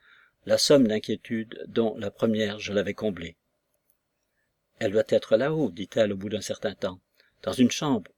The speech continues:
où vous n'avez pas regardé. » Non, elle est loin. Maintenant, j'avais compris. Elle est sortie. Missus Grouse n'en revenait pas. Sans son chapeau ? Le regard que je lui jetais était plein de sous-entendus.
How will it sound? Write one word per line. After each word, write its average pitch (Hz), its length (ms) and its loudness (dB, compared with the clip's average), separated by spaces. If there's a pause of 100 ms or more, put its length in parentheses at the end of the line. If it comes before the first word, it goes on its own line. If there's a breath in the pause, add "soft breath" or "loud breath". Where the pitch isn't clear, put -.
(100)
où 104 60 -8
vous 107 80 -2
n'avez 104 200 -2
pas 101 140 -4
regardé. » 107 500 -6 (840)
Non, 101 320 0 (580)
elle 92 180 -4
est 90 100 -8
loin. 95 320 -8 (800)
Maintenant, 107 640 -2
j'avais 98 240 -6
compris. - 480 -8 (1080 soft breath)
Elle 110 120 2
est 117 60 4
sortie. - 480 -4 (1200)
Missus - 320 -4
Grouse 110 340 0
n'en 104 120 -4
revenait 101 320 -6
pas. - 260 -12 (500)
Sans 110 220 -2
son 98 160 -4
chapeau ? - 380 -2 (1120)
Le 107 80 -8
regard 120 440 2
que 113 100 -8
je 101 120 -2
lui 98 140 -6
jetais 101 400 -4
était 107 200 -12
plein 113 280 -8
de 101 80 -8
sous-entendus. 87 800 -10